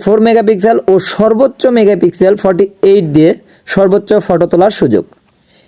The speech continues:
ভিডিও নিয়ে নাই নাই বললাম, কারণ iPhone-এর ভিডিও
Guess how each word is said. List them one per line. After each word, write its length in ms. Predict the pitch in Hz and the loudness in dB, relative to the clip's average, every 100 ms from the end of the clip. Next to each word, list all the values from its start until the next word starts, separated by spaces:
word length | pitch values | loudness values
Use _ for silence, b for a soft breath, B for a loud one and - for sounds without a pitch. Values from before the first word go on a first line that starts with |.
| b 135 | b -2
ভিডিও 300 | 165 190 262 | 0 2 2
নিয়ে 140 | 247 254 247 | 2 2 2
নাই 120 | 240 190 | 2 2
নাই 120 | 170 165 | 2 2
বললাম, 240 | 131 143 196 - | 2 0 -2 -4
কারণ 180 | 160 160 160 156 190 | -2 -2 -4 -2 -2
iPhone-এর 320 | 208 226 240 190 | 0 0 2 2
ভিডিও 220 | 170 165 | 2 2